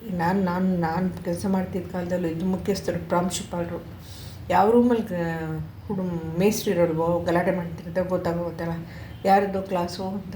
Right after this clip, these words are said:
ಕೇಳೋರಂತೆ. "ಎಮ್ ಎಸ್ ಸುಂಕಾಪುರ" ಅಂತ ಹೇಳಿದ್ರೆ, ಆ, ಒಳಗಡೆ ಹೋಗ್ಬಿಡೋರಂತೆ. "ಯಾರ್ದು ಸುಂಕಾಪುರ ಕ್ಲಾಸು? ಸರಿ, ಏನು ಪಾಠ?" ಅಂತ. "ಪಂಪ ಭಾರತ." "ಆ, ಸರಿ." ಪಂಪ ಭಾರತ ಬಾಯಿಗೆ ಬರ್ತಿತ್ತು, ಕೈಲಿ ಏನೂ ಇಲ್ದಲೇ, "ಆ, ತಗೊಳ್ಳಿ,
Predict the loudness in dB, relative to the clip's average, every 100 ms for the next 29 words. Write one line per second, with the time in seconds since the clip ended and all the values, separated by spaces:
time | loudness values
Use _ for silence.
0 | -6 -2 0 0 -6 -8 -8 -6 -2 0
1 | 0 -2 -2 -2 -2 -2 0 0 -2 -8
2 | -6 -6 -4 -2 0 0 0 -2 -8 -14
3 | -16 -16 -8 -4 0 2 4 4 4 2
4 | 0 -2 -2 -2 -6 -8 -10 -14 -16 -16
5 | -16 -16 -12 -2 0 2 2 2 2 0
6 | 0 0 -2 -2 -2 -2 0 0 2 2
7 | 4 2 2 0 2 2 0 -6 -8 -8
8 | -4 -2 -2 -2 -2 -4 -6 -8 -8 -10
9 | -10 -10 -10 -10 -6 -4 -4 -4 -6 -4
10 | -4 0 2 2 2 2 2 2 2 2
11 | 0 -2 -6 -10 -8 -8 -2 0 2 2
12 | 2 2 0 0 0 2 0 -2 -4 -2
13 | 0 2 0 2 2 4 2 0